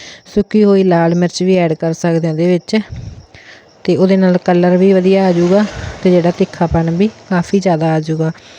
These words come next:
ਤੇ ਇਹਨੂੰ ਆਪਾਂ ਥੋੜ੍ਹਾ ਭੁੰਨਣ ਤੋਂ ਬਾਅਦ ਇਹਨੂੰ ਮੈਸ਼ ਕਰ ਲਵਾਂਗੇ ਤੇ ਉਸ ਤੋਂ ਬਾਅਦ ਆਪਾਂ ਇਹਨੂੰ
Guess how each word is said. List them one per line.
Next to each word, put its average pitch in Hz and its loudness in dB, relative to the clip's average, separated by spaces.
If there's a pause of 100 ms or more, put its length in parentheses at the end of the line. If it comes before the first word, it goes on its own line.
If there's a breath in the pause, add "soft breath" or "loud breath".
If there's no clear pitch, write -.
(360 loud breath)
ਤੇ - -6
ਇਹਨੂੰ 202 0
ਆਪਾਂ 185 0
ਥੋੜ੍ਹਾ 185 0
ਭੁੰਨਣ 185 -2
ਤੋਂ 180 0
ਬਾਅਦ 180 0
ਇਹਨੂੰ 190 -2
ਮੈਸ਼ 180 -2
ਕਰ 185 -2
ਲਵਾਂਗੇ 185 0
ਤੇ 180 -4
ਉਸ 190 -6
ਤੋਂ 175 -10
ਬਾਅਦ 170 -2
ਆਪਾਂ 180 -4
ਇਹਨੂੰ 190 0